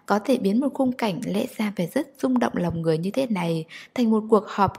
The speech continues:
kiểm điểm bản thân, anh thật quá đáng yêu. "Còn một việc quan trọng hơn nữa." Cố Bình Sinh nghĩ ngợi một lúc rồi thẳng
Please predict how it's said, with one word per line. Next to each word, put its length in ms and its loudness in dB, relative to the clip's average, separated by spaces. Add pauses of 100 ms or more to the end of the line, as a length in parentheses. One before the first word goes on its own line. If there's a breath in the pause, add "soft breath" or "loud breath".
(100)
kiểm 160 2
điểm 200 -2
bản 280 -2
thân, 320 2 (380 loud breath)
anh 300 0
thật 140 0 (140)
quá 180 -2
đáng 300 0
yêu. 380 2 (1080)
"Còn 320 2
một 180 4
việc 180 4
quan 180 0
trọng 200 -4
hơn 240 4
nữa." 260 0 (600)
Cố 120 4
Bình 180 4
Sinh 220 -2
nghĩ 100 -2
ngợi 160 -2
một 140 0
lúc 300 4 (280 loud breath)
rồi 300 2
thẳng 180 -6